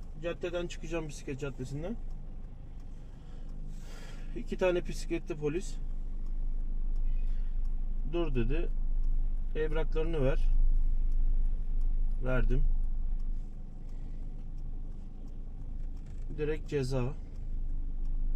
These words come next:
Dedim, "Böyle böyle, hani ben yemek dağıtımı yapıyorum. Kuryecilik yapıyorum. Giremezsin."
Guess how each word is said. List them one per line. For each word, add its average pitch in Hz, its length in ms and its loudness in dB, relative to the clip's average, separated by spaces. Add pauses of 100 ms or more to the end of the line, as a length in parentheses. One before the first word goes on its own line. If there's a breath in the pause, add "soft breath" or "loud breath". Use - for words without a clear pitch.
(440)
Dedim, 143 280 -4
"Böyle 151 260 -2
böyle, 156 160 -6
hani 127 220 -2
ben 135 120 -4 (220)
yemek 139 280 -4
dağıtımı 147 340 -2
yapıyorum. - 380 4 (720)
Kuryecilik 135 460 2
yapıyorum. 123 360 -4 (2250 loud breath)
Giremezsin." 143 580 -4